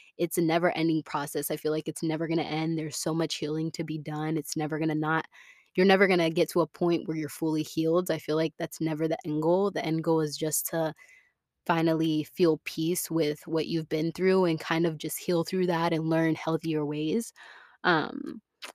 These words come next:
but, yeah, that's currently where I'm at in my life. I'm happy now even though, you know, obviously, at times, I still go through depression, I still go through all those things, but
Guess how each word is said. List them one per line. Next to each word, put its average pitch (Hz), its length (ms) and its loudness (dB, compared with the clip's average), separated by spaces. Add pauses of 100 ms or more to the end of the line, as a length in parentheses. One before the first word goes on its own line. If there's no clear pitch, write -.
(140)
but, 202 160 2
yeah, 247 340 6
that's 208 180 0
currently 226 360 2
where 190 140 0
I'm 202 200 6
at 220 220 4
in 214 120 2
my 208 140 2
life. 214 640 2
I'm 165 120 2
happy 185 600 0
now 190 840 2
even 170 300 0
though, 160 180 2
you 160 160 2
know, 156 260 0 (440)
obviously, 170 580 4
at 165 160 -4
times, 165 300 0
I 165 60 -2
still 165 260 -2
go 175 160 4
through 175 200 -2
depression, 175 600 -2
I 165 100 0
still - 320 -2
go 165 180 2
through 175 280 -2
all 156 200 -2
those 160 400 0
things, 170 380 0
but 156 260 -2